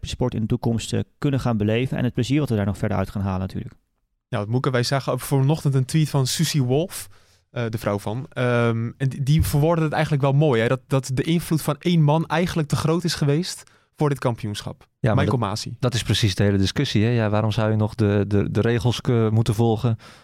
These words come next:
Speaker 3: als toch iemand zomaar in de lucht lelijk, ledig kan gaan bepalen, eh, wanneer we wat anders gaan, eh, eh, gaan doen?
Speaker 2: Ja.
Speaker 3: Kijk, ik snap dat we...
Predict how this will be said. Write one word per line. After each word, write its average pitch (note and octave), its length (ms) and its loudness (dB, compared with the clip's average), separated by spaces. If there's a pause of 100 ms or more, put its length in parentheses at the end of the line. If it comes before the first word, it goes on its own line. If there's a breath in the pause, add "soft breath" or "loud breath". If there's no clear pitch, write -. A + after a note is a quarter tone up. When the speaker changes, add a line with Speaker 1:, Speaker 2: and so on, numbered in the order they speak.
(200 loud breath)
Speaker 3:
als - 200 -2
toch C#3 140 -2
iemand A#2 260 2
zomaar G#2+ 300 0
in G#2 60 2
de G2+ 60 -2
lucht G#2 120 2
lelijk, G#2+ 480 0
ledig G#2+ 320 2
kan G#2+ 140 -2
gaan G#2+ 160 0
bepalen, G#2 720 2
eh, A2 100 2
wanneer A2 220 2
we A2 60 0
wat A2+ 140 -2
anders C3+ 240 0
gaan, G2 320 2 (640 loud breath)
eh, G2+ 260 4
eh, F#2+ 60 2
gaan G2 180 0
doen? F#2+ 340 2
Speaker 2:
Ja. D#3+ 160 -2 (360 soft breath)
Speaker 3:
Kijk, G2+ 120 -2
ik - 60 -4
snap A#2 200 -2
dat - 180 -4
we... G#2 400 2